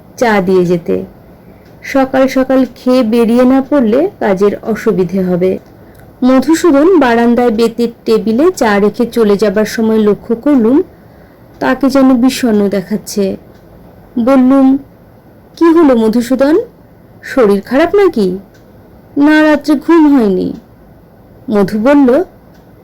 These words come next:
"না বাবু, আমার কিছুই হয়নি, হয়েছে আমার বাছুরটার।" "কি হলো আবার?" "কাল রাত্রিরে সাপের কামড় খেয়ে মরে গেছে।"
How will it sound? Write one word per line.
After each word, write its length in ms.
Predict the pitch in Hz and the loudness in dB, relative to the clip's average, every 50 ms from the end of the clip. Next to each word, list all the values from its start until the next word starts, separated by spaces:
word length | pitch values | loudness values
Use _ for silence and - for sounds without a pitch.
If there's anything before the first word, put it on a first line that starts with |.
| - - - - - | -20 -20 -20 -8 -2
"না 300 | 262 262 277 285 302 311 | 0 0 2 2 2 2
বাবু, 480 | 277 262 233 196 180 185 185 185 202 214 - - - - - _ - - - | 2 2 2 0 0 -4 -4 -6 -8 -12 -16 -20 -20 -20 -20 _ -20 -16 -10
আমার 380 | 254 254 254 262 285 294 285 | -6 -2 0 2 2 2 0
কিছুই 400 | 277 - 269 269 - 277 262 247 | 0 -2 -6 -4 0 0 0 0
হয়নি, 560 | 220 202 214 190 185 190 190 190 190 190 208 208 - - - - - - - - - - - - - | 0 0 0 0 0 2 0 0 -2 -2 -4 -8 -12 -20 -20 -20 -20 -20 -20 -20 -20 -20 -20 -4 0
হয়েছে 320 | 254 262 262 262 - 262 | 0 0 2 0 0 -2
আমার 180 | 262 240 233 233 | 0 0 0 0
বাছুরটার।" 720 | 208 208 202 196 - - 247 226 - - - 196 185 185 190 190 - - - - - - - - - - - - - - - - - | 0 -2 -4 -4 -4 -6 -6 -6 -6 -8 -8 -8 -6 -8 -10 -14 -20 -20 -20 -20 -20 -20 -20 -20 -20 -20 -20 -20 -20 -20 -20 -20 -4
"কি 200 | - 349 370 359 | 0 2 2 2
হলো 380 | 277 277 311 302 311 302 277 226 | 2 2 2 2 4 2 2 0
আবার?" 380 | 190 170 175 185 185 185 202 208 - _ _ - - _ _ _ - - - _ - - - - - - - - | 0 -4 -4 -8 -8 -8 -12 -14 -18 _ _ -20 -20 _ _ _ -20 -20 -20 _ -20 -20 -20 -20 -20 -20 -20 -8
"কাল 240 | - 226 214 214 214 | -4 -2 0 0 0
রাত্রিরে 680 | 214 220 214 208 - - - 247 240 214 277 320 370 | 2 0 0 -2 -4 -6 -6 -4 -2 0 2 2 2
সাপের 460 | 370 - 294 233 208 - - 233 220 220 | 2 0 -2 -2 -2 -2 0 0 0 0
কামড় 380 | - 226 214 208 214 220 214 214 | -2 -4 -2 -2 0 -2 -2 -4
খেয়ে 200 | - - 285 339 | -4 -2 0 2
মরে 280 | 349 302 262 202 180 180 | 4 4 2 2 0 0
গেছে।" 460 | 180 185 185 180 - - 202 190 196 | 0 -2 -4 -4 -6 -8 -8 -8 -8